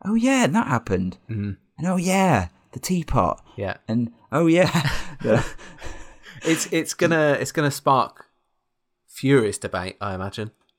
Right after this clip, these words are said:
Speaker 1: Yeah,
Speaker 2: Um,
Speaker 1: I think it will do. I think it will do.
Speaker 2: But for, for now, for me, I,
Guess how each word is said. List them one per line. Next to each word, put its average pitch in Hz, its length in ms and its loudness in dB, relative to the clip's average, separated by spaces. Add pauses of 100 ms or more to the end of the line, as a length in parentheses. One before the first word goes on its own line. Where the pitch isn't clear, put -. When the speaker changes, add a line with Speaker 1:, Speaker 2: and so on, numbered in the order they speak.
(440)
Speaker 1:
Yeah, 95 420 -4
Speaker 2:
Um, 95 320 -8
Speaker 1:
I 104 160 2
think 90 260 -8
it - 80 -10
will 85 200 -6
do. 82 260 -8
I 92 80 -6
think 85 220 -10
it - 80 -12
will 82 160 -8
do. 82 340 -8 (380)
Speaker 2:
But - 260 2
for, 120 380 -4
for 123 160 -4
now, 117 260 2
for - 180 -6
me, 110 320 0
I, 107 140 -2